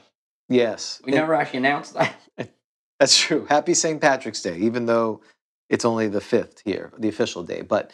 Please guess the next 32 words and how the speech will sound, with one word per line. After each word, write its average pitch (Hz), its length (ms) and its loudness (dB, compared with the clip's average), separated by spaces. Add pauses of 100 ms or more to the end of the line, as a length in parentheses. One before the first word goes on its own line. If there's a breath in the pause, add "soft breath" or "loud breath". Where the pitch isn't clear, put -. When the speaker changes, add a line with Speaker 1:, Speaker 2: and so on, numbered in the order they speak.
(180 loud breath)
Speaker 1:
this 143 180 6
is 151 60 -2
the, 131 200 2
this 143 200 0
is 139 80 -4
the 123 60 -2
show 123 240 2
before 135 840 2
the, 107 560 -2
uh, 98 260 -4
day, 90 380 -4
so 95 200 -6
this 98 240 -6
is 95 160 -10
when 98 220 -10
we 95 120 -12
do 101 200 -12
this - 160 -10
kind - 180 -14
of - 80 -20
thing. - 160 -18 (260)
Speaker 2:
Okay, 156 240 0
by 156 180 0
the 208 80 -4
time 220 180 0
people 165 260 0
listen 143 260 -2
to 117 60 -6
this, 110 320 -8
it 123 200 2
will 123 100 -2
be 110 420 -4